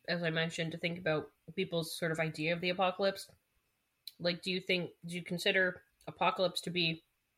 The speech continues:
when the world ends? Or just when one form of, of how we live in the world ends and a new one begins?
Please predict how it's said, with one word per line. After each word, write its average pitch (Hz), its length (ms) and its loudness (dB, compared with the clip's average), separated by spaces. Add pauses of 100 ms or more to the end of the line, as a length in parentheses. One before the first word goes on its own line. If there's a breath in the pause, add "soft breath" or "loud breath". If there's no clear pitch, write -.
(480)
when 175 160 2
the 165 80 2
world 175 280 4
ends? 220 460 4 (1900)
Or 185 120 6
just 180 240 2
when 180 180 2
one 175 420 2
form 175 320 0
of, 185 140 -4 (340)
of 180 280 2
how 160 160 6
we 175 140 -2
live 170 280 2
in 202 80 2
the 202 80 4
world 202 280 4
ends 202 240 2
and 196 160 2
a 170 40 0
new 170 140 0
one 165 160 0
begins? 180 520 2